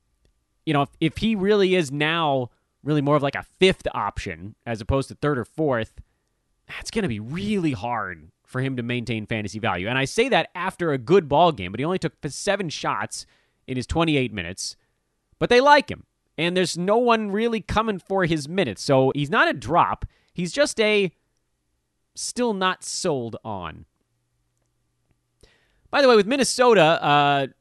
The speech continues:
Jared Vanderbilt was a guy we thought was gonna have a nice streaming week, and he was awful in this game. And this is part of why the whole grabbing an easy fill-in for someone with covid doesn't always pan out. Because you have weird teams like the Wolves that are like, "You know what? Today,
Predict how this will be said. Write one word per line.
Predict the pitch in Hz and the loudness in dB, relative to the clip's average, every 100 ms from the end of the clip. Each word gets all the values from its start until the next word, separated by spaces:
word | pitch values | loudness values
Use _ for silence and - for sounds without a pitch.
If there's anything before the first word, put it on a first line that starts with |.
| _ 131 131 | _ -12 -6
Jared | 131 202 170 | 0 2 4
Vanderbilt | 180 196 156 131 | 2 0 0 0
was | 127 | 0
a | |
guy | 135 131 | 0 0
we | 131 | 0
thought | 139 | 0
was | 131 127 | -2 -2
gonna | 135 | -2
have | 123 | -2
a | |
nice | 135 143 | -2 -4
streaming | - 156 165 127 101 | -4 -4 -4 -4 -4
week, | 98 117 | -4 -4
and | 123 | -2
he | 139 | -2
was | 131 | 0
awful | 151 160 98 76 - | 2 0 -2 -12 -8
in | 113 | -6
this | 104 - | -6 -6
game. | 104 107 | -6 -4
And | 143 | -2
this | 180 254 | -4 -2
is | 254 - - 151 | -4 -4 -8 2
part | - 285 | 2 4
of | 247 127 | 0 0
why | 135 170 185 | 4 4 4
the | 160 165 | 2 0
whole | 160 180 165 - _ _ _ 120 | 2 0 0 -4 _ _ _ -12
grabbing | 113 160 185 175 160 | -2 0 2 0 -2
an | 156 | -2
easy | 180 151 156 | -4 -6 -8
fill-in | - 180 180 156 | -2 0 2 -2
for | 139 | -4
someone | 139 175 165 | -2 -2 -2
with | 143 127 | -2 -4
covid | - 202 160 135 - _ - | 0 2 2 0 -2 _ -6
doesn't | 254 294 | -4 2
always | 311 320 | 2 4
pan | - - 311 | 2 2 2
out. | 330 359 - _ _ _ _ | -2 -2 -4 _ _ _ _
Because | - 180 | -12 -8
you | 254 | -6
have | 143 | -2
weird | 143 254 208 | 0 2 0
teams | - 285 226 | -2 -2 0
like | 185 - | 0 0
the | 175 | 2
Wolves | 226 190 143 | 4 4 2
that | 147 | 2
are | |
like, | 151 | 0
"You | 175 | -2
know | 277 | -6
what? | 240 | -6
Today, | - 156 285 220 190 | -8 2 4 4 2